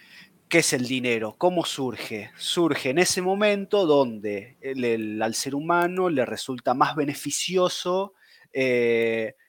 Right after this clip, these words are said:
intercambiar que tener que ir a salir a buscar, eh, recursos, eh,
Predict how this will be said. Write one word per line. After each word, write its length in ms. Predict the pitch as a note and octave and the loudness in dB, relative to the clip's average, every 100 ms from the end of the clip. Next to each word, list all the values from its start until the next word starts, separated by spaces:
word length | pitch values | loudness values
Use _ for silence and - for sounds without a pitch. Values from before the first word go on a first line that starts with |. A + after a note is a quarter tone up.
| _ | _
intercambiar 1300 | D3+ D3 - C3+ C#3 C#3+ C#3 D3 F3 F3+ F3 F#3 G3+ _ _ - | -8 -8 0 0 4 2 2 0 4 6 8 6 0 _ _ 0
que 260 | D#3+ F#3 | 4 4
tener 300 | F#3+ D3+ D3 | 4 2 0
que 120 | - | 2
ir 160 | C#3 C3 | 2 6
a 160 | A#2+ A#2+ | 4 4
salir 260 | - A#2+ | -2 -2
a 60 | A#2+ | -2
buscar, 580 | A#2 - B2+ A#2+ A#2 G#2+ _ _ - | -2 -4 0 2 0 -6 _ _ -14
eh, 380 | A2+ G#2 F2+ - - | -14 -12 -16 -16 -18
recursos, 1200 | G2+ A2 - C#3 C#3+ A#2+ - A#2+ A2 G#2+ - - _ _ _ | -14 -12 -4 -2 -2 -2 -8 -6 -6 -6 -8 -16 _ _ _
eh, 560 | - A2+ A2 G#2 G#2 | -4 -2 0 -2 -4